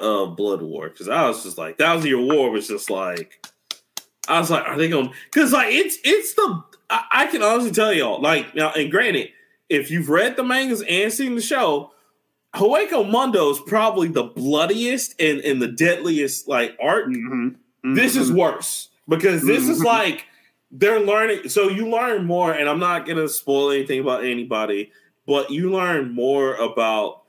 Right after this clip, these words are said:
Speaker 1: we'll say, the Soul Society and how they feel about
Speaker 2: Right.
Speaker 1: the Quincy's. You're gonna learn more about, and I mean, you're not, it's not just like, "Oh, okay," like, no.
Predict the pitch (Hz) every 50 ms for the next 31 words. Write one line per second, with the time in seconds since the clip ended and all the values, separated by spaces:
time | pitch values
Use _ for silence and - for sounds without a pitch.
0 | _ _ _ - 147 156 160 - 185 160 147 139 123 117 - - 143 139 143 147
1 | 151 147 143 127 - 127 113 110 107 104 101 98 95 95 104 - 117 113 110 101
2 | - 120 113 110 107 - 131 127 113 - - 107 98 85 - - - - - -
3 | _ _ _ _ _ - 120 143 156 151 151 147 143 135 123 127 123 123 117 107
4 | 113 101 101 - - 135 143 160 170 175 175 156 147 127 - - - - _ _
5 | - 196 233 269 285 254 - - 180 190 - - 220 240 226 233 320 339 311 262
6 | - - - 247 247 233 - 240 226 226 196 165 160 - - - 381 370 330 262
7 | 254 277 370 381 - - 247 226 208 180 165 127 135 156 165 147 123 107 92 80